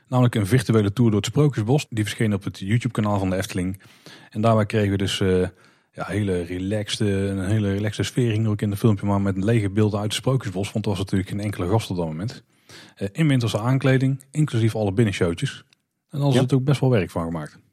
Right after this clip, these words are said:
Speaker 2: Ja, inderdaad, het was een film van, eh, wat was het? Een half uur, hè? Het hele Sprookjesbos stond aan, inderdaad, mooi gemonteerd, eh, zodat je, eh, alles ook wel een beetje meekreeg.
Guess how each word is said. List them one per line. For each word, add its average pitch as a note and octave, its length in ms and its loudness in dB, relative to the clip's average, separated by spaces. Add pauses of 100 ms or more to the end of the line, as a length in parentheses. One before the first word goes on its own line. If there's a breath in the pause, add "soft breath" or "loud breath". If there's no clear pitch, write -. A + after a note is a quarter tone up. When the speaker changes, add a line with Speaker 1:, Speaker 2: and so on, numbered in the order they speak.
(140)
Speaker 2:
Ja, D3 100 -4
inderdaad, D#3 220 4
het D3 100 2
was C#3 120 4
een C3 60 4
film C3+ 320 2
van, C3 280 0
eh, B2 100 -2
wat B2 120 2
was D3+ 160 4
het? E3 180 -4
Een A#2 120 0
half A#2 340 4
uur, D3+ 200 2
hè? D#3 60 2 (1040)
Het - 120 -8
hele - 100 0
Sprookjesbos C#3 500 -2
stond A#2+ 240 -4
aan, B2+ 180 -2
inderdaad, C3+ 280 0
mooi A#2+ 260 0
gemonteerd, G2+ 680 -2
eh, A#2 140 2
zodat A#2 340 -2
je, A2+ 160 2
eh, G2 320 -2 (100)
alles A2 340 -2
ook G2 140 -4
wel A2 100 -4
een G2 60 -8
beetje G2+ 240 -6
meekreeg. A#2+ 480 -4